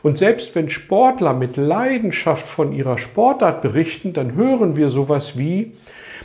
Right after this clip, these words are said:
„Ja, wenn man dann am Start steht und der Wettkampf gleich beginnt, dann ist man schon sehr fokussiert auf das Gewinnen und blendet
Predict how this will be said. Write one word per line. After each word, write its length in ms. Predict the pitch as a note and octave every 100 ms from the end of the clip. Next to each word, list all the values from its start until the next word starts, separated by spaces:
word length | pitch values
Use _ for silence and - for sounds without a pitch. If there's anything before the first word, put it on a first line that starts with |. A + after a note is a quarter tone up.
| -
„Ja, 380 | - A#3 A3+ G#3+
wenn 100 | G3+
man 160 | F#3+ F#3
dann 160 | F#3+
am 140 | F#3+ F#3+
Start 440 | - - A3+ G3+
steht 320 | - G#3 G3+
und 160 | G3 E3
der 180 | E3 D3+
Wettkampf 580 | G#3 - - F#3 F3 -
gleich 360 | F#3+ F3 -
beginnt, 540 | - - - A#3 G3+ F3+
dann 160 | E3+
ist 200 | F#3 -
man 160 | F3 D#3
schon 280 | - D#3 B2
sehr 280 | C#3+ F#3+
fokussiert 640 | F3+ F#3+ - F3 - F#3 E3
auf 160 | D#3
das 240 | - D#3 -
Gewinnen 580 | C#3 B2 E3+ G3+ F3+ D#3+
und 160 | C#3+
blendet 480 | E3 E3 E3 D#3 D#3